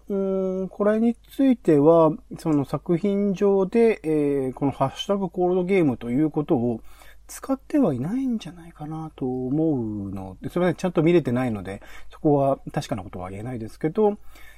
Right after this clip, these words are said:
そういう意味では、この言葉、このハッシュタグコールドゲームっていう言葉自体は、特にハッシュタグを言いつける意味があるわけではなく、あの、エスエヌエス的、エスエヌエスにおける、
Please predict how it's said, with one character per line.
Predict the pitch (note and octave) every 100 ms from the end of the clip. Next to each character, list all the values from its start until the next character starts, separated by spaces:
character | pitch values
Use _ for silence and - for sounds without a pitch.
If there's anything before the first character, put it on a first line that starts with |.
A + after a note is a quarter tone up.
| -
そ | - C#4
う |
い |
う | D4+
意 |
味 | D4
で | F3 C#3+
は、 | D3 E3 D#3+ D#3+
こ | -
の | E3+ F3
言 | - E3 D#3 E3+
葉、 | D#3+
こ | -
の | E3+ E3+ F3
ハ | -
ッ |
シ | D#3
ュ |
タ | -
グ | D#3+
コ | E3
ー | D#3+
ル |
ド | D#3+
ゲ | E3
ー | E3+
ム | D#3
っ |
て | D3+ D#3+
い |
う | -
言 | F3+ G3
葉 | G3
自 | D#3 D#3+ B3
体 | - - B3+ D3+ G#2 C3+ -
は、 | D3+ G3 G3+ - - - -
特 | - A3+
に | D#3
ハ | -
ッ | C3+
シ |
ュ | -
タ | F3+
グ | E3
を | C#3
言 | E3
い | E3
つ | -
け | F#3
る | C#3+ D3
意 | G3
味 | F3+
が | C3+ A#2
あ |
る | E3 D3
わ | D#3+
け | B3
で | F#3+ G#3+
は | E3
な | A#2 C#3+ A#3+
く、 | - C#4+ D4 A#3+ - - - -
あ | D3
の、 | C3+ B2+ B2+
エ | C3
ス | -
エ | F#3
ヌ | F#3
エ |
ス | F#3
的、 | - F#3 - F3+ -
エ | E3
ス | -
エ | F#3
ヌ |
エ | F#3+
ス | -
に | E3+
お | D#3+
け | G3+
る、 | A3 C4+